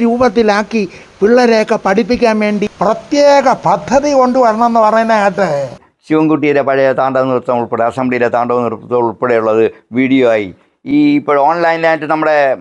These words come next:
Speaker 2: മന്ത്രി ഓൺലൈൻ ക്ലാസ് എടുക്കുന്നുണ്ടല്ലോ, അതുപോലെ ഇതെല്ലാം തന്നെ കുട്ടികൾക്ക് കൊടുത്തു കഴിഞ്ഞാൽ പിള്ളേർ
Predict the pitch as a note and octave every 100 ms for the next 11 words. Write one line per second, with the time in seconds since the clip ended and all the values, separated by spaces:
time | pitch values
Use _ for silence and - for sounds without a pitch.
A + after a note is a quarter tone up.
0 | C#3 D#3+ F3 D#3+ C#3+ - - - - -
1 | C#3+ E3 E3 D3+ D#3 D3+ D#3+ C#3 B2+ A#2
2 | G2 F2+ E2+ C3+ - C3+ E3 D#3+ D3 F3+
3 | E3+ E3 D3+ C3+ C#3 C#3+ C#3+ G#2+ - -
4 | - D3 - - - C#3 D3+ D#3 D3 B2+
5 | B2+ C3 C#3+ B2+ G2+ D#2+ _ _ _ _
6 | E3 G#3 G#3+